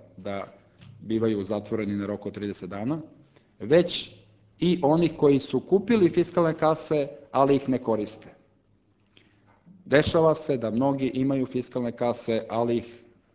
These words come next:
selektivno koriste ili ih uopšte ne koriste i time izbegavaju plaćanje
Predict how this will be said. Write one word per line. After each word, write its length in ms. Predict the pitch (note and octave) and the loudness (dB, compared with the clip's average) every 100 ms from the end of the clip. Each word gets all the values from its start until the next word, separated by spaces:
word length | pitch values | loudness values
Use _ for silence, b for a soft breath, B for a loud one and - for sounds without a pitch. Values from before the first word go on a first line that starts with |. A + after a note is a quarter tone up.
| _ | _
selektivno 840 | - - A#2 A#2+ - - G#2+ G#2+ G2+ - - _ | -14 -2 0 0 -4 -8 -6 -6 -8 -12 -20 _
koriste 520 | A2 B2 B2+ - A#2+ A#2 | -2 -2 -4 -4 -4 -2
ili 200 | A2+ A2 | -6 -6
ih 160 | G2+ | -4
uopšte 460 | A2 A#2+ - A2 G#2 B B B | -2 -2 -2 -6 -6 B B B
ne 100 | G#2 | -8
koriste 460 | - C3+ C#3+ - | 0 0 0 -2
i 120 | A2 - | -4 -2
time 380 | B2+ C3 B2 - - _ _ _ _ _ | -2 0 -4 -8 -18 _ _ _ _ _
izbegavaju 760 | - F#2+ G#2 G#2 A2+ A2+ A2 G#2 | -14 -6 -2 0 2 2 0 -2
plaćanje 520 | G2+ G2 - G2 F#2 | -4 -6 -6 -6 -6